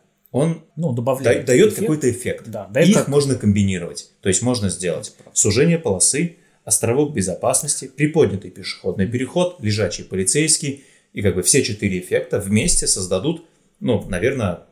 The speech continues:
Speaker 1: то, что необходимо рядом с пешеходным переходом, который ведёт в школу. В общем,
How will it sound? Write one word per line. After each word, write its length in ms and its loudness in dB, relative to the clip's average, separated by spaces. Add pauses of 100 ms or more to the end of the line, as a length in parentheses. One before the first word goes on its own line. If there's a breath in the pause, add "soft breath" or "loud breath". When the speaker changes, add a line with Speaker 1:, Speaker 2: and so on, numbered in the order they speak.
(120)
Speaker 1:
то, 100 4
что 220 -2
необходимо 840 -8
рядом 300 -6
с 60 -10
пешеходным 440 -10
переходом, 400 -8
который 300 -12
ведёт 160 -18
в 40 -8
школу. 360 -12 (160)
В 80 4
общем, 340 -2